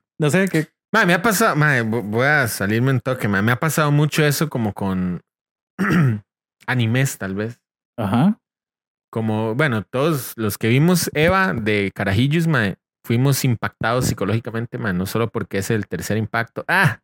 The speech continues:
Speaker 1: Yo sí me imaginé el fin del mundo, eh, como ese montón de crucecitas.
Speaker 2: Sí, mae.
Speaker 1: Yo sí me lo imaginé así,
Speaker 2: Sí,
Speaker 1: güey.
Speaker 2: claro,
Speaker 1: Ujú.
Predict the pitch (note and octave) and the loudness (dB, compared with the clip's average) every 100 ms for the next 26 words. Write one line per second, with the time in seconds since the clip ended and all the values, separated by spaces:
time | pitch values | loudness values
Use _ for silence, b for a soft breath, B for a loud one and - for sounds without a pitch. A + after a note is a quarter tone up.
0 | _ _ - C3+ G3 G3 G3 C#3 C3 D3+ | _ _ -2 2 4 4 4 4 4 4
1 | F3 E3+ E3 D#3 E3 F3 F3+ - _ _ | 4 4 4 6 6 4 0 -4 _ _
2 | _ _ _ _ _ - - B2 A#2 E3+ | _ _ _ _ _ -16 -2 2 4 4
3 | D3+ D#3 E3 - B2 A#2 E3 A2 - C#3 | 4 4 2 2 2 2 2 0 2 4
4 | B3 E4 F4 B2+ - G3 C4 B3 G#3+ A#3+ | 4 4 4 4 4 4 4 4 4 4
5 | A#3+ F#3+ G#3 C4+ F4+ E4 A#2+ - A2 | 4 4 4 4 4 0 -2 -4 -4